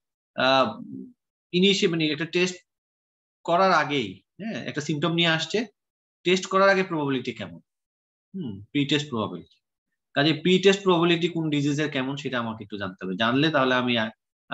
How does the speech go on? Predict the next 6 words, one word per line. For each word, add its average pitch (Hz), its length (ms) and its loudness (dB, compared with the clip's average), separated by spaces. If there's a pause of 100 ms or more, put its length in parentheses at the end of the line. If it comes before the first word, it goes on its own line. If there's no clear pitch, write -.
(120)
ডায়াগনোসিসটা 117 500 0
আরো 117 100 0
সঠিকভাবে 110 440 -6
করতে - 260 -18
পারবো। - 240 -18 (1200)
আচ্ছা, - 240 -14